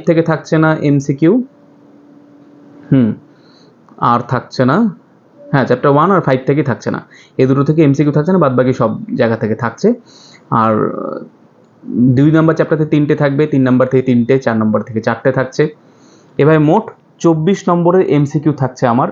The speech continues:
এই দশখানা চ্যাপ্টার থেকে। শর্ট টাইপ অ্যান্সার, এটা ওয়ান মার্কসের, এটাও ফার্স্ট চ্যাপ্টার থেকে থাকছে না, আহ, আর ফাইভ নম্বর চ্যাপ্টার থেকে ওটা থাকছে না, এটা এইট নম্বর চ্যাপ্টার থেকেও থাকছে না, বাদ বাকি সবগুলো চ্যাপ্টার থেকে থাকছে। এখানে মোট ষোলো নম্বরের থাকছে।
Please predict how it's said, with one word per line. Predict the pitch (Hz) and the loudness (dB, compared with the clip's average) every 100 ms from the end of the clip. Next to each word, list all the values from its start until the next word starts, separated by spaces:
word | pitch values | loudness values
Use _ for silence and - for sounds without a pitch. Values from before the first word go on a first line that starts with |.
| - | -4
এই | 120 | -2
দশখানা | 113 110 - 120 | -2 -2 -2 -2
চ্যাপ্টার | 120 - - - | -2 -6 -10 -10
থেকে। | - - - _ - - - | -10 -10 -12 _ -20 -20 -16
শর্ট | - 175 175 | -4 -4 0
টাইপ | 190 180 | -2 2
অ্যান্সার, | 165 160 180 196 - | 0 2 -2 -2 -6
এটা | 139 | -2
ওয়ান | 143 139 143 | 2 2 2
মার্কসের, | 135 135 147 160 _ _ _ _ | 0 -2 -6 -6 _ _ _ _
এটাও | - 165 | 0 0
ফার্স্ট | 151 143 139 | 0 -4 -2
চ্যাপ্টার | 131 127 | -4 -2
থেকে | 127 120 | -2 -2
থাকছে | 117 - 123 | -4 -4 -4
না, | 175 | -4
আহ, | - _ _ _ - 117 113 107 | -8 _ _ _ -2 0 0 -2
আর | - 123 117 113 | 0 0 0 -2
ফাইভ | 131 135 | -2 2
নম্বর | 139 135 | 2 2
চ্যাপ্টার | 127 123 127 | 0 -2 -2
থেকে | 127 | -2
ওটা | 117 113 | 0 -2
থাকছে | 117 101 131 | -4 -4 -2
না, | 175 220 _ _ _ _ _ - | -4 -8 _ _ _ _ _ -6
এটা | - 127 | -2 0
এইট | - 151 165 | 2 2 2
নম্বর | 180 175 | 0 0
চ্যাপ্টার | 175 151 143 | 0 -2 -2
থেকেও | 139 135 | 0 -2
থাকছে | 135 - 131 | -2 -6 -6
না, | 170 247 _ - | -4 -8 _ -4
বাদ | 127 123 | -2 0
বাকি | 131 | 0
সবগুলো | 131 123 123 | 0 0 0
চ্যাপ্টার | 123 - 120 | -2 -2 -2
থেকে | 120 117 | -2 -4
থাকছে। | 117 - 156 | -6 -4 -4
এখানে | 127 113 | 0 0
মোট | 127 | 0
ষোলো | - - 147 | -2 0 2
নম্বরের | 143 139 139 139 | 4 4 2 0
থাকছে। | 123 - 185 | -4 -6 -6